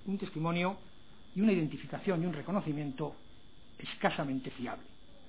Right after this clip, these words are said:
Escasamente fiable por las razones que a continuación voy a explicar. ¿Cómo describe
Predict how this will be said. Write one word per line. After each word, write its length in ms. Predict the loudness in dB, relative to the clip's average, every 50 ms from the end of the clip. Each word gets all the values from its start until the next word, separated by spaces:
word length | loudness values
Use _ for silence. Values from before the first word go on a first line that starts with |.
| -14 -14 -14 -14 -14 -14 -14 -14 -14 -12 -12 -10
Escasamente 540 | -2 0 2 6 8 10 10 10 10 6
fiable 400 | 4 8 10 12 12 12 12 10
por 160 | 8 8 6 8
las 100 | 6 6
razones 320 | 4 2 4 4 4 4
que 80 | 4 2
a 60 | 2
continuación 640 | 2 0 0 0 -2 -4 0 2 2 4 4 4 4
voy 140 | 2 2
a 40 | 0
explicar. 440 | 0 -2 -4 -4 -2 -2 -2 -2 -2 -6 -12 -14 -14 -14 -14 -12 -12 -12 -12 -12 -12 -12 -12 -12 -14 -14 -14 -14 -14 -14 -16 -16 -16 -14 -14 -14 -14 -14 -14 -14 -14 -14 -14 -14 -14 -14 -14 -14 6 10
¿Cómo 240 | 12 12 12 12 10
describe 600 | 8 6 4 6 8 8 8 8 6 2 0